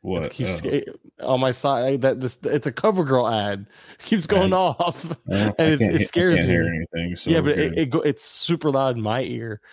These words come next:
Speaker 2: and it
Speaker 1: What
Speaker 2: keeps scaring
Speaker 1: scares
Speaker 2: me.
Speaker 1: you?
Speaker 2: Yeah, well, CoverGirl's scary, man.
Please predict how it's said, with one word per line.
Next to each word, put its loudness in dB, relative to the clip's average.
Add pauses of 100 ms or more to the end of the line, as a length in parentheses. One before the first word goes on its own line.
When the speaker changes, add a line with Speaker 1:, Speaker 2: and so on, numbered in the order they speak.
(140)
Speaker 2:
and 4
it 4
Speaker 1:
What -4
Speaker 2:
keeps -2
scaring 2
Speaker 1:
scares -2
Speaker 2:
me. -4
Speaker 1:
you? -6 (760)
Speaker 2:
Yeah, 2
well, 0
CoverGirl's 0
scary, -2
man. -4